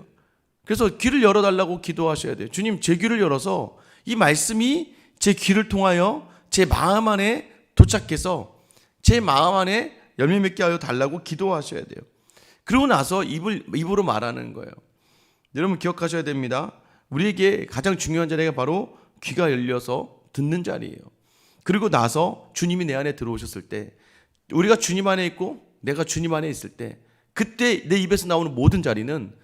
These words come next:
주님이 원하는 말, 주님이 원하는 그러한 상대방을 배려하고 또 상대방을 살리는 말이 된다는 것을 놓치지 마셔야 돼요. 오늘 삼십육, 삼십육 절에 보면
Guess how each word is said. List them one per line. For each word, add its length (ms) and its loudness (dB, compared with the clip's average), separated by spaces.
주님이 340 0
원하는 420 2
말, 280 0
주님이 320 0
원하는 600 2
그러한 380 0
상대방을 600 0
배려하고 640 0
또 80 -10
상대방을 440 0
살리는 600 -2
말이 280 -2
된다는 380 -2
것을 420 -4
놓치지 440 -6
마셔야 400 -6
돼요. 140 -18
오늘 140 2
삼십육, 400 0
삼십육 440 0
절에 200 -2
보면 440 -2